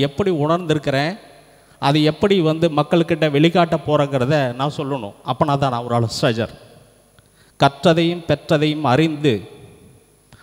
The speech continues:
அதன் பயனை மற்றவருக்கு உரைப்பதன் மூலம் யாம் பெருமை கொள்கிறோம் என்ற பெருமையை மீண்டும் ஒரு தடவை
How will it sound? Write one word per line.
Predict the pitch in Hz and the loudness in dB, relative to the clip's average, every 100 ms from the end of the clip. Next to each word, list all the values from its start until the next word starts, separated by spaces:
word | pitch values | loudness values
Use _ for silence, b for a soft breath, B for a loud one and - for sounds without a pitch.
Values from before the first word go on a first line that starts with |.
| b 123 | b 2
அதன் | 139 127 | 2 0
பயனை | 151 170 180 165 | 0 0 0 0
மற்றவருக்கு | 143 - 208 190 190 185 | -2 0 2 2 2 0
உரைப்பதன் | 160 160 156 151 | 0 2 2 4
மூலம் | 143 135 151 - - - - - | 4 2 2 -2 -20 -20 -20 -4
யாம் | 127 127 - | -2 0 4
பெருமை | 147 190 196 | 4 4 2
கொள்கிறோம் | 170 147 143 139 | 2 2 0 0
என்ற | 135 131 123 | 0 0 2
பெருமையை | 139 156 139 127 101 - - - - _ _ _ _ _ | 4 6 6 4 2 -6 -20 -20 -20 _ _ _ _ _
மீண்டும் | 110 131 165 156 | -2 2 4 4
ஒரு | 143 | 6
தடவை | 131 123 | 6 4